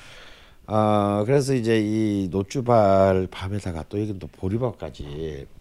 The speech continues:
오는데, 이 또 보리밥을 말아가지고 또 이 보리굴비에 또 먹는 맛이 또 최고의 맛이죠. 음. 저도 사실 뭐 녹두죽 두 그릇 먹고, 예, 밥 한 공-,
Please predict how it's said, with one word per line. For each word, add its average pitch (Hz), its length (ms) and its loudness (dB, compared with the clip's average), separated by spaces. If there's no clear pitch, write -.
오는데, 90 580 4
이 95 60 2
또 95 140 -4
보리밥을 110 500 4
말아가지고 92 680 2
또 76 400 -4
이 92 120 -4
보리굴비에 90 1120 0
또 98 140 0
먹는 90 400 -2
맛이 101 440 -2
또 - 100 -18
최고의 117 380 -6
맛이죠. 90 760 -4
음. 67 580 -10
저도 151 220 2
사실 117 340 0
뭐 95 640 2
녹두죽 98 460 -4
두 92 160 -6
그릇 110 220 -2
먹고, 80 840 -2
예, 87 320 0
밥 104 200 2
한 107 220 -6
공-, 104 240 0